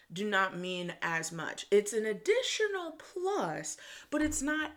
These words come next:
as much, if that makes sense. But really, this podcast is me starting a movement to help people who are ready step outside their comfort zone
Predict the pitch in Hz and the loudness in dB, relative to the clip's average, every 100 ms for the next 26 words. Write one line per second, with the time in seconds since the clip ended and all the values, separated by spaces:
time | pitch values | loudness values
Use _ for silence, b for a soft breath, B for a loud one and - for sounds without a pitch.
0 | - 226 220 196 170 165 160 - - - | 0 2 0 -2 -4 -4 -4 -4 -6 -6
1 | - 190 180 160 180 - - - - - | -4 -2 -2 -2 -6 -4 -4 -4 -10 -14
2 | _ _ _ _ _ _ _ _ _ _ | _ _ _ _ _ _ _ _ _ _
3 | _ B B B - 320 - - 208 277 | _ B B B 2 2 0 -6 -4 -2
4 | 330 320 254 254 - 220 226 214 202 - | 0 0 0 0 -4 -8 -6 -6 -6 -8
5 | - 202 185 180 - B B B - 214 | -6 -2 -2 -2 -8 B B B -6 -4
6 | 254 262 233 214 185 196 214 202 185 190 | -2 -2 -4 -4 -2 -2 -2 -4 -4 -6
7 | - 214 190 180 175 - - 233 240 - | -6 -2 0 -2 -4 -8 -6 -6 -6 -8
8 | 202 196 190 185 180 175 B B B - | -10 -4 -2 0 -2 -6 B B B 0
9 | 311 - 240 277 196 165 208 - _ _ | 0 2 0 2 0 0 -8 -14 _ _
10 | - - - 294 294 262 254 214 180 - | -12 -8 0 0 0 -2 -4 -6 -6 -6
11 | 294 - 196 165 165 160 180 | -6 -4 -6 -4 -6 -6 -10